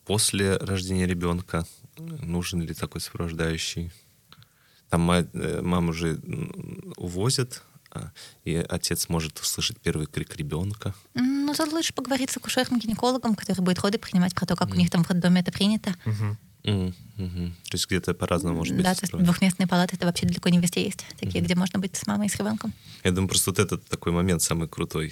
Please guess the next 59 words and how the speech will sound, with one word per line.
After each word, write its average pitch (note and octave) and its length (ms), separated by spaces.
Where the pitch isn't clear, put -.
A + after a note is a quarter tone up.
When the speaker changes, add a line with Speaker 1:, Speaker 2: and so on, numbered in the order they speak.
Speaker 1:
когда, D#2+ 420
э, D#2+ 100
э, D#2+ 500
ребёнок E2 420
кричит, - 420
ну, F2 120
вот D#2 120
когда D#2+ 260
стоит. - 280
Speaker 2:
Нет, - 140
ну, A3+ 60
смотрите, B3 360
новорождённые, C#4 600
они, B3 220
объективно A#3 340
говоря, G3 220
довольно G3 240
страшненькие. F3 640
Speaker 1:
Это F2+ 260
да. D#2+ 240
Speaker 2:
<laughs> - 160
Э, F3+ 280
то F3 60
есть, - 220
э, E3+ 320
если - 160
у E3+ 40
отца F3 220
тонкая F3 300
душевная F3 300
организация, F#3 540
может, F3 220
ему E3 120
лучше F3 200
этого F3+ 160
ребёнка F3 300
потом E3+ 220
показать, F3 340
когда F3 180
его F3 120
уже F3 120
помыли, F3+ 400
и - 60
он F3 140
уже E3+ 140
уснул, F#3 360
чёрт - 240
его F#3 80
знает. G3+ 260
Speaker 1:
<laughs> - 40
Ну, F#2+ 160
я G#2 120
помню G#2 260
своего F2 260
младшего F2 280
брата, G2+ 300
когда F2 160
его D#2+ 140
привезли. F2 540